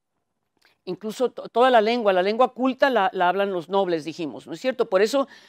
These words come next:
es que Lope de Vega llega a esta fórmula genial, que es no solamente dos argumentos entrelazados, ¿verdad?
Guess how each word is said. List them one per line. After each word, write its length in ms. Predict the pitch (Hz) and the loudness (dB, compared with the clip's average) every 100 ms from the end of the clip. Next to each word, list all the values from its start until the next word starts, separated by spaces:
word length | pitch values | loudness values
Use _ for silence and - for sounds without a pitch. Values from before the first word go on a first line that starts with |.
| _ | _
es 240 | - - | -8 -6
que 400 | - 269 247 - 208 | 2 4 4 0 -2
Lope 320 | 214 233 247 | 0 2 2
de 100 | 233 | 2
Vega 360 | 226 220 233 - - _ | 4 4 0 -2 -18 _
llega 320 | 190 220 233 | 0 4 4
a 60 | 220 | 2
esta 280 | 208 233 226 | 0 -2 -2
fórmula 760 | - - 269 294 240 202 180 | -2 6 6 6 0 0 -2
genial, 840 | - 175 170 196 254 294 226 147 - _ _ - | -4 -10 -8 -4 -2 2 2 0 -8 _ _ -6
que 560 | 214 208 - 226 254 | -2 -2 2 4 4
es 200 | 262 - _ _ | 2 -6 _ _
no 160 | 214 233 | -10 -4
solamente 500 | 269 254 240 - 226 | -2 0 -2 -2 0
dos 280 | 220 226 | 0 0
argumentos 760 | 233 185 190 214 262 254 220 202 | -2 -4 -4 -2 -2 -2 -2 -2
entrelazados, 1000 | 196 190 185 175 - 202 185 175 208 - - _ | -4 -4 -2 -2 -2 -2 0 -2 -4 -10 -20 _
¿verdad? 380 | 190 185 190 | -6 -4 -4